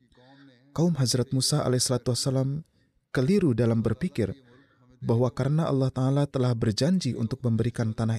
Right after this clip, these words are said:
ini kepada mereka, mereka berpikir bahwa Dia sendiri akan memenuhi janji itu dan memberikan tanah itu kepada mereka. Mereka berpikir,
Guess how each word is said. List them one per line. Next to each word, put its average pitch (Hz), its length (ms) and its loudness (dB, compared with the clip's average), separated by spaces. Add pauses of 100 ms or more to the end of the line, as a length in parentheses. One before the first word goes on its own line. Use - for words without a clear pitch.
ini 175 160 2
kepada 113 320 -2
mereka, 117 480 0 (720)
mereka 131 400 0
berpikir 135 480 -2
bahwa 120 240 2
Dia 117 240 0
sendiri 127 640 0
akan 127 320 0
memenuhi 127 400 2
janji 127 400 0
itu 113 240 -2 (240)
dan 131 160 0
memberikan 120 480 0
tanah 117 240 -2
itu 165 240 -4
kepada 117 240 -2
mereka. 107 400 0 (1040)
Mereka 120 240 0
berpikir, 135 640 -2